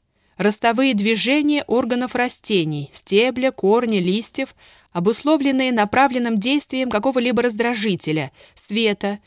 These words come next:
фототропизм, силы земного тяготения, геотропизм и так далее.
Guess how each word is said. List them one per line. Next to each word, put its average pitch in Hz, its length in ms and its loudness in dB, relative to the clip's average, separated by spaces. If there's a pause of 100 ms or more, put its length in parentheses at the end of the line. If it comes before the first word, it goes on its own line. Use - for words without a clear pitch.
(200)
фототропизм, 185 1000 0 (220)
силы 285 300 2
земного 214 400 2
тяготения, 180 920 0 (140)
геотропизм 160 1040 -2 (240)
и 220 120 -4
так 202 240 -4
далее. 131 460 -8